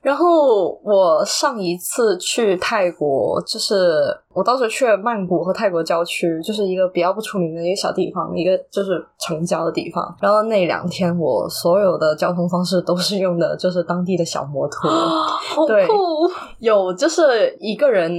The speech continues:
Speaker 1: 一台车这样，然后在曼谷市中心就是穿小巷子。
Speaker 2: 哦。
Speaker 1: 因为当时我要去的两个地点，它走路要二十分钟，
Speaker 2: 嗯。
Speaker 1: 然后中间是没有任何可以用的公共交通方式。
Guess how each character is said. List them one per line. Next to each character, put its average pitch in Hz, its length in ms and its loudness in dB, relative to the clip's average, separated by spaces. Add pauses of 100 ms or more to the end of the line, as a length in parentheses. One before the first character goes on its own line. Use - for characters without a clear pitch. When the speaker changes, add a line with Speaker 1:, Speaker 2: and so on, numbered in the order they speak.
(160)
Speaker 1:
一 254 120 0
台 190 220 0
车 190 300 2
这 196 100 0
样， 196 160 2
然 180 100 0
后 208 160 0
在 202 260 0
曼 208 220 0
谷 - 100 0
市 - 140 -4
中 185 120 0
心 185 180 0
就 196 100 0
是 190 160 0
穿 180 400 -6
小 175 220 -4
巷 160 280 -6
子。 - 320 -6 (100)
Speaker 2:
哦。 330 540 2
Speaker 1:
因 277 80 4
为 269 140 6
当 294 120 2
时 240 200 0
我 196 220 2
要 196 200 2
去 220 300 -4
的 170 160 2
两 175 200 -2
个 214 120 0 (220)
地 196 260 -2
点， 165 380 -2 (180)
它 220 580 2 (160)
走 165 200 0
路 247 260 2
要 233 120 4
二 220 300 0
十 196 220 -2
分 175 220 -2
钟， 165 380 -2 (380)
Speaker 2:
嗯。 254 160 0
Speaker 1:
然 220 140 2
后 240 240 4
中 220 340 -4
间 220 240 -2
是 226 180 -4
没 180 180 2
有 185 120 2
任 214 240 0
何 185 200 0
可 - 180 0
以 185 140 -6
用 196 200 0
的 165 140 0
公 185 160 -2
共 196 100 -2
交 175 140 -2
通 175 160 -8
方 170 180 -6
式。 165 360 -6